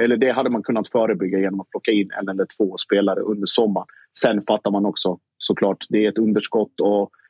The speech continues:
vi, vi har ett år utan Europaspel och det är liksom, man ska hålla, hålla klokt i pengarna. Men, eh, det här vi-, det här vinterfönstret och det som, det, de ryktena som har kommit nu och de spelarna som är klara men inte presenterade, jag tänker på Ricardo Friedrich,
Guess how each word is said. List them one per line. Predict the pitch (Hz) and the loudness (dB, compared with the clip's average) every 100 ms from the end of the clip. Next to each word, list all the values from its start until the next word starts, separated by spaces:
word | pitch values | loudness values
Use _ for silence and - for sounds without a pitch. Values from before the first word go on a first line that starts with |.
| _ - - - - - _ | _ -20 -20 -20 -20 -20 _
vi, | 131 143 139 120 - - | 2 4 2 0 -4 -4
vi | 143 | 0
har | 131 147 | 2 2
ett | 131 | 2
år | 156 135 | 2 2
utan | 135 123 117 | 2 0 0
Europaspel | 117 127 120 - 117 107 | 0 0 -4 -4 -2 0
och | 104 | 0
det | 110 | 2
är | 107 104 | 2 0
liksom, | 107 104 | -2 -4
man | 107 | -6
ska | - | -4
hålla, | 107 117 110 98 - _ _ _ _ _ _ - | 0 2 2 0 -6 _ _ _ _ _ _ 0
hålla | 131 | 0
klokt | 120 156 117 - | 2 0 0 -2
i | - | 0
pengarna. | 143 104 92 92 _ - | 0 0 -4 -6 _ -2
Men, | 110 104 104 | 0 2 0
eh, | 101 | 0
det | 101 101 | 0 2
här | 110 110 98 | 2 2 2
vi-, | 131 120 117 127 120 | 0 0 0 0 2
det | |
här | 117 110 | 0 2
vinterfönstret | 135 147 120 104 98 107 - | 0 0 -2 -4 -2 -4 -2
och | 101 | 0
det | 104 101 | 0 0
som, | 104 95 - | -2 -2 0
det, | 120 117 | 2 4
de | 117 110 | 2 2
ryktena | 120 - 104 98 | 0 0 -2 -2
som | - 104 | -2 -6
har | |
kommit | 98 110 101 - | -4 -2 -2 -2
nu | 101 87 87 _ - - _ | -4 -4 -12 _ -20 -20 _
och | 117 | 0
de | 120 110 | 0 0
spelarna | - 117 107 101 | 0 0 0 -2
som | 104 104 95 | -2 -2 0
är | 127 117 101 | 0 0 -2
klara | - 123 113 | 0 0 0
men | 101 | -2
inte | 107 98 | -2 -4
presenterade, | 101 95 95 104 92 | -6 -4 -2 -2 -2
jag | 92 | -2
tänker | 98 90 | -2 0
på | 101 | 0
Ricardo | 92 104 101 104 | 0 0 0 0
Friedrich, | - 101 87 92 | 0 -2 -2 -4